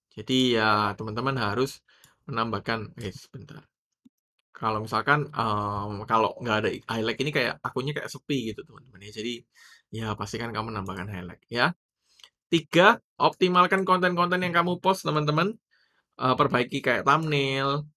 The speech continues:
dan pastikan konten kamu itu relevan dengan niche kamu ya. Jadi thumbnail itu yang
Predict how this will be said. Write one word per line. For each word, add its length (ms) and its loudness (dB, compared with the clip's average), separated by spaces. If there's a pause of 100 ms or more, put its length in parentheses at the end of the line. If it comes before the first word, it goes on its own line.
dan 160 -2
pastikan 560 -2
konten 320 0
kamu 220 -2
itu 100 2
relevan 380 2
dengan 180 -6
niche 240 -10
kamu 400 -6
ya. 160 -8
Jadi 240 -4
thumbnail 480 -4
itu 320 0
yang 80 -2